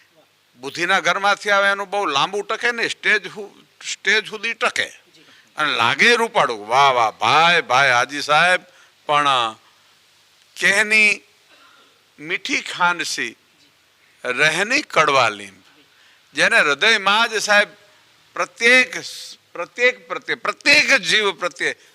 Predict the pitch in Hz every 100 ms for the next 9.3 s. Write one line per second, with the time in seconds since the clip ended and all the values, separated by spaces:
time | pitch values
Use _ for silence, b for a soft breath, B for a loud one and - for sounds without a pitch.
0 | b - - 131 120 123 123 117 123 107
1 | _ b b _ - 156 156 117 117 -
2 | 143 131 123 127 120 117 - 143 139 139
3 | 131 113 139 151 - 135 - 165 175 _
4 | 127 - 170 - 165 120 110 110 - B
5 | B - 185 180 208 208 156 151 - 170
6 | 165 208 214 - 156 120 107 95 _ _
7 | _ _ _ _ _ - - 147 151 131
8 | 165 151 175 147 - 220 - 247 240 208
9 | - 101